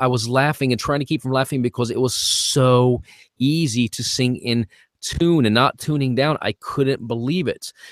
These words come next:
And even his, uh, Scotty Jason, his, um, keyboard player, said, "Clayton, what, what are you doing?"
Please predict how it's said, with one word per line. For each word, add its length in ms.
And 140
even 240
his, 240
uh, 320
Scotty 300
Jason, 320
his, 180
um, 240
keyboard 300
player, 320
said, 260
"Clayton, 400
what, 380
what 340
are 40
you 120
doing?" 540